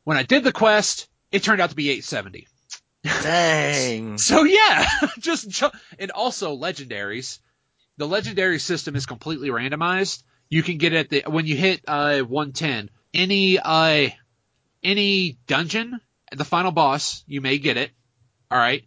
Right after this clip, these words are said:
Speaker 2: Right.
Speaker 1: Any of the envoys, 'cause of course, since there's world quests, there's gonna be little sub things to where you do four for these guys and you get this chest. Sometimes you can get it just as a reward for a, for a, uh, for a quest. It's, where you get it is completely randomized.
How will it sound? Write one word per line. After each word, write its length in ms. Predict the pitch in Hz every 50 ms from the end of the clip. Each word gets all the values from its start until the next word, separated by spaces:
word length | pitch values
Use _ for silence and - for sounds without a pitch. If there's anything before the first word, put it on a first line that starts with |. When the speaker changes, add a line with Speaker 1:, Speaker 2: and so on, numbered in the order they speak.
| _ _ _
Speaker 2:
Right. 180 | - 180 170 165
Speaker 1:
Any 220 | 165 185 202 208
of 140 | 208 196 -
the 160 | - 185 156 -
envoys, 560 | 156 175 214 208 147 147 139 139 131 135 -
'cause 180 | - - 160 139
of 80 | 160 -
course, 280 | - 202 208 175 -
since 160 | - 156 123
there's 180 | - 151 127 120
world 300 | 113 147 160 147 123 -
quests, 320 | - 139 131 120 113 -
there's 160 | - 135 127 -
gonna 160 | 147 135 127
be 120 | 113 131 123
little 220 | 127 131 120 107
sub 300 | - - - 165 - -
things 340 | - 131 117 107 110 - -
to 80 | -
where 220 | 127 123 120 117 117
you 220 | 113 117 123 135 135
do 180 | 127 160 156
four 340 | 139 - - 160 156 147 139
for 180 | - - 143 120
these 280 | 123 147 165 160 135
guys 420 | - 127 110 113 117 120 120 - -
and 180 | 104 123 120
you 100 | 117 117
get 240 | 113 131 123 117 -
this 200 | - 123 107 -
chest. 580 | - - - 160 139 110 101 101 - - - _ _
Sometimes 500 | - - - 185 165 - 190 185 202 180
you 80 | 180 202
can 80 | 190
get 140 | 190 202 208
it 100 | 208 190
just 220 | 151 180 170 - -
as 240 | - 156 165 165
a 60 | 180 190
reward 440 | 185 196 190 196 220 247 220 160 -
for 240 | - 151 131 127 123 120 120 117 110
a, 80 | 110 - _ _ _ _ _ _ _ _ _
for 240 | - 143 135 127 123
a, 320 | 120 117 117 113 107 113 120 _ _ -
uh, 120 | 127 123
for 180 | - - 139 123
a 60 | 117
quest. 500 | - - 131 101 92 - - - - -
It's, 320 | 147 151 - - - - - _ _ _ _ _ _ _ _ - - - 156
where 220 | 156 165 196 233
you 200 | 254 220 233 190
get 220 | 131 - 175 185
it 140 | 190 185 143 -
is 140 | 147 139 -
completely 400 | 135 139 - 151 147 110 131 127
randomized. 680 | 120 113 107 104 101 - 87 - - - - - -